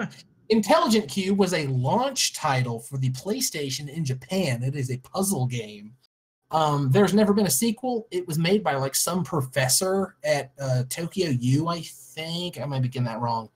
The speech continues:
Speaker 2: But Intelligent Cube is awesome, and my wishful pick is Intelligent Cube coming back in any way. Come on, make a new Intelligent Cube. That game was awesome.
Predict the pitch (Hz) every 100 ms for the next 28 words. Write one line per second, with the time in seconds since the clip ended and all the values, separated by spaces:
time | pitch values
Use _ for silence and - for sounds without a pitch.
0 | _ _ _ _ 151 147 - _ - 175
1 | 208 214 202 - 202 127 131 151 147 135
2 | 117 - 143 147 208 226 - 156 170 160
3 | 143 131 131 - 143 202 190 147 131 160
4 | 151 165 165 143 139 131 160 143 123 107
5 | 107 - 170 127 127 190 160 123 117 110
6 | 113 117 104 135 131 175 165 143 131 -
7 | 214 202 196 175 127